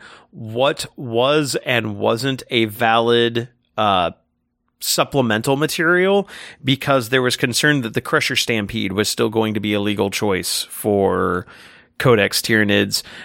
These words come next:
because Co-, uh, Crusher Stampede had been keeping Tyranids very compatible for, like, the past six months, like, five or six months at this point. And, yeah, Nids were, Nids were scary strong.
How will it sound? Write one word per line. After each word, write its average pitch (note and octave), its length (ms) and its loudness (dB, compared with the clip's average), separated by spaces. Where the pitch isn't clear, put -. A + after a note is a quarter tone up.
because A2+ 500 2
Co-, D#3+ 380 0
uh, A2+ 220 2
Crusher F#3 380 0
Stampede C3+ 680 2
had C3 260 0
been C3+ 160 2
keeping C#3+ 400 -2
Tyranids C3+ 500 0
very B2+ 640 0
compatible A#2 720 -2
for, G2+ 300 -6
like, G2 320 -8
the A2 80 -4
past - 560 -4
six - 340 -6
months, A2+ 580 -2
like, G2 180 -8
five G2+ 200 -2
or - 20 -14
six - 240 -14
months A2 220 -4
at D2+ 60 -14
this - 180 -8
point. D2+ 300 -10
And, F2+ 380 -12
yeah, A2+ 380 0
Nids C3 560 0
were, A#2+ 580 -2
Nids C#3 280 2
were C#3 100 0
scary A#2+ 500 2
strong. E2 560 -4